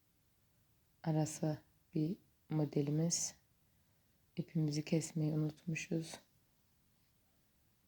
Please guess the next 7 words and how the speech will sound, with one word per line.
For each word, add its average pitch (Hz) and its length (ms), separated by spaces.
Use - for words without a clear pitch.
Bu 180 80
modelden 165 500
çok 175 260
fazla 160 340
yazma 156 380
yaptım 151 400
arkadaşlar. 147 880